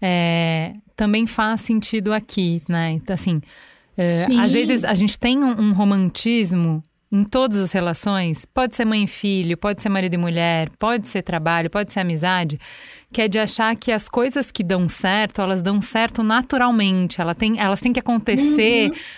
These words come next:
Speaker 1: por uma mágica do destino, e que não existe trabalho, e que se tiver uma dificuldade, a dificuldade te mostra que você tá no caminho errado, que é a hora de desistir.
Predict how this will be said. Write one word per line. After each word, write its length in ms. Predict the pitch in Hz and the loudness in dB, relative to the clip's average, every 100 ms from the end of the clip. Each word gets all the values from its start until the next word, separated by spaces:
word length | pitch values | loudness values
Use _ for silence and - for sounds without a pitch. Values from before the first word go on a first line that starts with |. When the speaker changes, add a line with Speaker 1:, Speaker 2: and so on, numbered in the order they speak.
| - | -6
Speaker 1:
por 100 | 240 | 0
uma 160 | 226 247 | 2 4
mágica 600 | 233 254 339 339 320 339 | 4 4 4 2 0 0
do 100 | 285 | 0
destino, 720 | 262 285 - 226 190 170 160 - - - | 2 0 0 0 2 2 0 -2 -10 -4
e 60 | |
que 140 | 214 247 | 0 2
não 140 | 262 | 2
existe 320 | 277 262 - | 2 0 -2
trabalho, 800 | - 269 254 220 214 214 220 220 | -2 0 2 2 4 4 2 2
e 100 | 220 | 0
que 140 | 220 247 | 0 0
se 180 | - 226 | -2 -2
tiver 280 | - 247 | 0 0
uma 140 | 294 320 | 2 2
dificuldade, 920 | 208 208 - 180 180 208 247 226 165 | 2 0 -2 0 2 2 2 2 0
a 100 | 196 | -2
dificuldade 540 | 190 - 240 226 240 233 | -2 -4 -2 0 0 -2
te 140 | - | 0
mostra 580 | 220 208 247 254 - 196 | 0 2 0 0 -4 -6
que 80 | 208 | -4
você 180 | 214 | -2
tá 120 | 220 226 | 0 0
no 100 | 226 | 0
caminho 300 | 233 233 240 | 0 2 2
errado, 480 | 233 233 415 185 | 2 2 2 0
que 100 | 175 | 0
é 40 | 190 | 0
a 60 | |
hora 160 | 185 185 | 2 0
de 140 | 170 | -2
desistir. 760 | 175 185 190 214 - - 196 | -2 -2 0 -2 -2 -2 -2